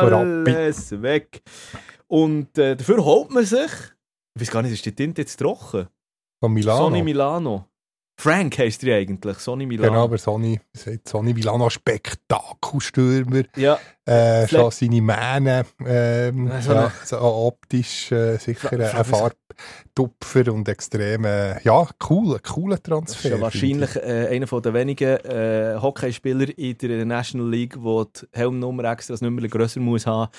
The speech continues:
Speaker 2: für das Haar oder unter Platz
Speaker 1: Platz,
Speaker 2: hat.
Speaker 1: ja. Nein, das wird, das, das, da bin ich überzeugt, das ist ein, das ist ein super Transfer,
Speaker 2: Äh,
Speaker 1: wenn man,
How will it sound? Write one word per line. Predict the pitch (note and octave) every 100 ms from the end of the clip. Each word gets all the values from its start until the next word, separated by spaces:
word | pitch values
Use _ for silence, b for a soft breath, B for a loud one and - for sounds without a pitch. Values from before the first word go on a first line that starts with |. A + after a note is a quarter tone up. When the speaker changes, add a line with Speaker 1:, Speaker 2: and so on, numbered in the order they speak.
| B
Speaker 2:
für | -
das | - - -
Haar | C#3 C3+
oder | C3 C3
unter | B2+ B2
Platz | B2+ A#2 A#2
Speaker 1:
Platz, | A#2+ A2+ A2+ A#2+
Speaker 2:
hat. | G#2+
Speaker 1:
ja. | A2+ A#2+
Nein, | B2+ C3+
das | C3+ -
wird, | A#2+ A#2 - - B B _ - - -
das, | - - - -
das, | B2+ - B2+
da | C#3+
bin | C#3 C3+
ich | B2 A#2+ A2+ G#2
überzeugt, | B2+ A2+ A2+ - A#2 -
das | B2
ist |
ein, | B2+ A2+
das | -
ist |
ein | A#2
super | - - A#2+ -
Transfer, | - G#2 A2 - -
Speaker 2:
Äh, | A2+
Speaker 1:
wenn | A2+ A#2
man, | A#2+